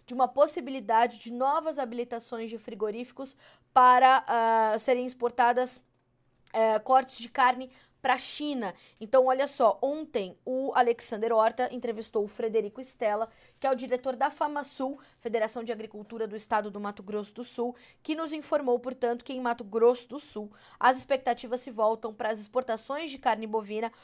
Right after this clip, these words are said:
com uma possível habilitação de quatro novos frigoríficos pelos chineses. Com a habilitação, o Estado triplicaria o número de plantas habilitadas a exportar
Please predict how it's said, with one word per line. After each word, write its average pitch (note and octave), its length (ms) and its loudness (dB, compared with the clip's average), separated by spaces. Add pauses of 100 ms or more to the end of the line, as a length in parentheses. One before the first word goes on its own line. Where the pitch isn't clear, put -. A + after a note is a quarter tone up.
(160)
com - 120 -8
uma B3+ 160 2
possível C4+ 640 -2
habilitação C#4+ 720 2
de B3 140 -12
quatro C#4+ 680 2 (300)
novos B3+ 520 6
frigoríficos A#3+ 760 0
pelos A3+ 320 -4
chineses. B3+ 720 -4 (260)
Com D4+ 220 8
a - 20 10
habilitação, B3 720 2 (160)
o C4 80 -6
Estado C4 400 2 (140)
triplicaria C#4 1160 0 (360)
o B3 80 -2
número B3+ 280 0
de B3 140 -8
plantas A#3+ 380 -6
habilitadas A3+ 720 0 (320)
a B3+ 160 6
exportar B3+ 600 2